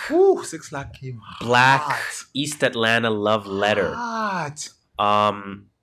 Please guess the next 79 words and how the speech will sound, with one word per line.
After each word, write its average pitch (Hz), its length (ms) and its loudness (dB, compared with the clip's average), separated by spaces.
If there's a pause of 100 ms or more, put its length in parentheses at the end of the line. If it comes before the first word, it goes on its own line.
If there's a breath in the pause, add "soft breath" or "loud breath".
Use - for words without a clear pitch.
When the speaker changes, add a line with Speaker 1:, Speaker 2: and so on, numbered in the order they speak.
(200)
Speaker 2:
you 151 120 -4
gotta 220 160 2
be 143 100 2
in 123 80 2
a 107 40 2
mood 104 220 -4
to - 100 -12
listen 95 260 -8
to - 120 -12
this, 87 180 -8
though. 85 300 -10
Speaker 1:
Oh, 131 120 -2
yeah, 131 120 0
yeah. 120 200 0
It 117 240 -10
just, 135 160 -8 (100)
I, - 60 -2
I 160 180 -2
tried 196 140 4
to 190 60 2
listen 196 180 -2
to 185 40 0
it 170 40 -4
the 113 60 -10
first 156 200 0
time. 175 180 2
I 147 140 4
went, 151 160 2
like, 147 140 0 (160)
two 165 140 -8
tracks. 147 260 0
I'm 143 80 -6
like, 123 100 -8
"No, 117 140 -8
it's 104 140 -12
not 131 100 -2
the 117 60 -6
right 107 120 -6
mood." 107 100 -4
Speaker 2:
I'm 156 100 2
not 170 180 2
gonna 120 160 0
lie. 117 260 4
That's 117 300 0
the 117 80 -10
same 120 300 -4
thing 120 160 -2
that 107 100 0
happened 104 320 -4
to - 120 -20
me. 98 220 -8
I, 92 180 -4
like, 92 140 -6
I, 95 220 -2
I 95 100 -4
played 120 400 -2
the 110 80 -4
first 110 440 -6
thirty 110 200 -4
seconds. 110 460 -6
I 104 60 -2
was 95 120 -8
like, 98 320 -6 (560)
"Yeah, 92 220 -12
you - 120 -14
gotta 95 240 -8
be 95 120 -10
in 90 80 -8
a 90 40 -8
mood, 87 280 -8
and 87 100 -12
I'm 87 100 -12
not 87 160 -8
in 87 100 -14
this 85 180 -12
mood 127 160 -12
right 120 180 -8
Speaker 1:
Mm-hmm. 160 100 -8
Speaker 2:
now." - 180 -10